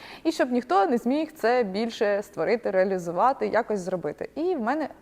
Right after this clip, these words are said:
питання, що це таке? Це сценарій, це презентація, це літературний твір художній, намальований, написаний, накреслений. Що це таке? Можливо, це програма, можливо, це якесь, е, ф-,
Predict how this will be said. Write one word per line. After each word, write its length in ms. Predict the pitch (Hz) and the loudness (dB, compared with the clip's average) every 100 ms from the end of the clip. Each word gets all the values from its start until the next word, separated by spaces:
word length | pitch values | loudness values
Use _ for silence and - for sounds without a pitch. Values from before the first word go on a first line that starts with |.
| - - - | -20 -20 -4
питання, 360 | 262 247 175 175 | -2 0 -2 -6
що 140 | - | -10
це 140 | 381 - | -10 -10
таке? 260 | 240 160 | -6 -6
Це 160 | - 370 | -6 -10
сценарій, 480 | - 320 269 277 277 | -6 -4 -2 -2 -2
це 160 | 233 | -6
презентація, 720 | 208 196 202 202 277 269 214 196 | -8 -6 -4 0 0 0 -4 -6
це 340 | - 202 202 294 - - | -2 2 2 0 -12 0
літературний 600 | 226 302 320 320 302 285 | 2 4 2 2 0 0
твір 200 | 226 240 | 0 -2
художній, 560 | - 233 254 226 226 226 | -2 2 2 2 -2 -4
намальований, 520 | 202 220 262 240 226 | -2 2 2 2 -2
написаний, 500 | 214 - 240 214 196 | -2 -2 -2 -4 -6
накреслений. 640 | 202 247 247 254 202 190 | -4 0 0 0 -4 -4
Що 380 | 185 - 214 311 | -8 -4 0 0
це 220 | 311 208 | 0 -4
таке? 260 | 214 208 175 | -4 -6 -8
Можливо, 300 | 180 208 262 | -6 -4 -4
це 140 | - | -4
програма, 600 | 302 311 302 294 269 226 226 - - - | -2 0 2 2 2 -2 -8 -18 -18 -12
можливо, 340 | 196 220 254 | -2 0 0
це 260 | 262 285 277 | 0 2 2
якесь, 500 | 269 262 269 - 226 | 2 -2 -4 -4 -4
е, 120 | 233 | -2
ф-, 140 | 240 | -2